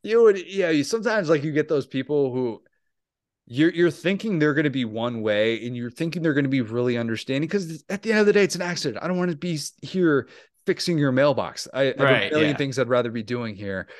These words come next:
Speaker 1: uh, than, than fixing your mailbox. But she was, like, not happy about it at all, which I get it, but, you know, give us, give us a break. It's a seventeen-year-old kid that we're talking about.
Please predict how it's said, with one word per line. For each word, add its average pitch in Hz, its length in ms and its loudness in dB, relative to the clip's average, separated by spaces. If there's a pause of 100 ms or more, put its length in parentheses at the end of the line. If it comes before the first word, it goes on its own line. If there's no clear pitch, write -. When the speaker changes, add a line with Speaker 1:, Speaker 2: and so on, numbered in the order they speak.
(300)
Speaker 1:
uh, 107 180 0
than, 107 240 0
than 110 160 -4
fixing 117 320 -4
your 101 100 -4
mailbox. 98 460 -2
But 110 260 0
she - 180 -2
was, 127 240 0
like, 101 160 -2 (140)
not 95 320 -6
happy 87 500 -10
about 90 260 -8
it - 20 -6
at 92 60 -4
all, 104 180 0
which 113 120 -2
I 175 100 2
get 104 160 0
it, 92 200 -4
but, 95 220 -6 (220)
you 110 140 -14
know, 78 220 -16 (180)
give 127 140 0
us, - 240 -8
give 143 140 -4
us 120 100 -6
a 107 60 -10
break. 95 260 -10
It's 95 160 -14
a - 80 -20
seventeen-year-old 98 720 -4
kid 113 100 -6
that 90 80 -6
we're 85 100 -10
talking 87 180 -10
about. 85 260 -14